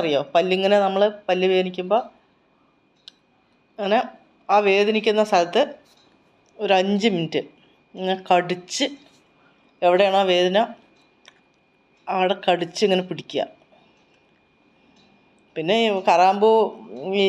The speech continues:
ഈ സംഭവം വയറ്റിൽ പോയാലും നല്ലതാണല്ലോ. നമ്മുടെ കിഡ്നിക്ക് എന്തെങ്കിലും പ്രോബ്ലം ഉണ്ടെങ്കിൽ ഒക്കെ നല്ലതാണിത്. കറാമ്പൂ പറഞ്ഞാൽ ഒരുപാട് ഗുണങ്ങളുള്ള സാധനമാണ്. അതിൻ്റെ ഗുണങ്ങൾ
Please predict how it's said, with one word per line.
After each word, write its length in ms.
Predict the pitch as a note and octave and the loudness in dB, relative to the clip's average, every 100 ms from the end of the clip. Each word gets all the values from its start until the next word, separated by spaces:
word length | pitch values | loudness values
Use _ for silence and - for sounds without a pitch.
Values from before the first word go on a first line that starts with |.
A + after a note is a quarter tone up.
| G3 | 2
ഈ 20 | G3+ | 2
സംഭവം 380 | G#3 G3+ A3 A3 | 2 2 2 2
വയറ്റിൽ 280 | G3 G3 G#3+ G#3 | 0 0 -2 0
പോയാലും 420 | G#3 G3+ G#3 G#3+ G#3 | 2 4 2 0 0
നല്ലതാണല്ലോ. 500 | F#3+ F#3 F3+ D3 B2 D3+ - - - _ - | 2 2 2 0 -4 -6 -18 -20 -20 _ -16
നമ്മുടെ 240 | F#3+ E3 F3 F3 | -10 -4 -4 -4
കിഡ്നിക്ക് 400 | F3 - F#3 F#3 | -8 -6 -6 -4
എന്തെങ്കിലും 240 | F#3 F#3 F#3 | -2 -2 -2
പ്രോബ്ലം 280 | F3 F3 F3 | -4 -2 -6
ഉണ്ടെങ്കിൽ 260 | F3+ F3 | -4 -8
ഒക്കെ 220 | E3+ - F#3+ | -8 -8 -2
നല്ലതാണിത്. 560 | E3+ E3+ F#3 F#3+ F3+ C#3+ - - | -2 2 2 2 0 -4 -6 -10
കറാമ്പൂ 400 | - D#3 D#3+ E3+ | -6 -6 -6 -2
പറഞ്ഞാൽ 260 | E3+ E3+ E3+ | -2 -2 -2
ഒരുപാട് 360 | D#3 D#3 E3 F3 F3+ - _ _ _ - | -4 -4 -4 -4 -10 -14 _ _ _ -8
ഗുണങ്ങളുള്ള 540 | E3 D#3 E3 F3 E3+ E3+ | -4 -2 0 0 0 -2
സാധനമാണ്. 340 | D#3+ D3 D3 D3 | -4 -4 -4 -6
അതിൻ്റെ 220 | D3 D#3 D#3 | -4 -6 -6
ഗുണങ്ങൾ 360 | D3+ D#3 F3 | -4 -4 0